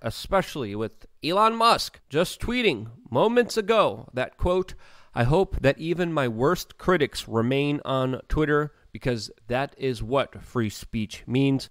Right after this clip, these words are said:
And with statements like that dominating the headlines, w-, with, with epithets and ideas out there like this, I think this is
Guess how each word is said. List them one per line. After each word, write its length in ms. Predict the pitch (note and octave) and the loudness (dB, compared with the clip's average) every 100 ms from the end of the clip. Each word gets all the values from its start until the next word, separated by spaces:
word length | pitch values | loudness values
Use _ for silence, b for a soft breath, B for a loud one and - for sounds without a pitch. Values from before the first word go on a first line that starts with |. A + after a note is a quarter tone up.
| - | 2
And 440 | D#3 A3+ A#3+ A3 | 4 6 4 4
with 200 | G3+ G3 | 4 4
statements 600 | - A#3 B3+ B3 B3 - | 2 2 4 4 4 2
like 260 | F#3+ A3 - | 0 0 2
that 440 | A3+ F#3+ - - A#2+ | 2 2 0 -4 4
dominating 720 | C#3+ F3+ F#3+ F#3 F3+ F#3 F3+ | 4 6 4 4 4 2 0
the 140 | D#3 | -2
headlines, 640 | C#3+ E3+ D3+ D3 A#2 G2 G#2 | 0 -2 -2 -2 -2 -6 -10
w-, 320 | C3+ C#3+ D#3 | -4 -2 0
with, 300 | E3 E3+ - | 2 2 0
with 240 | E3+ D#3+ - | 0 0 2
epithets 520 | A#3 A#3 - C#3 - | 4 4 2 2 0
and 120 | D3+ E3 | 0 2
ideas 640 | D#3 C3 C4 G#3 A2+ - - | 2 2 6 6 6 0 0
out 360 | F#3 G3+ - D3 | 4 4 0 0
there 360 | F#3 C3+ F#2+ | 4 4 2
like 340 | G#2+ E3+ A#3 - | 2 2 2 2
this, 440 | C#4+ G#3+ - - - | 2 2 0 -16 -8
I 100 | - | -4
think 260 | C#3 G3 E3+ | 2 4 2
this 220 | F3 - | -2 0
is 280 | F3+ D#3+ - | 0 0 -2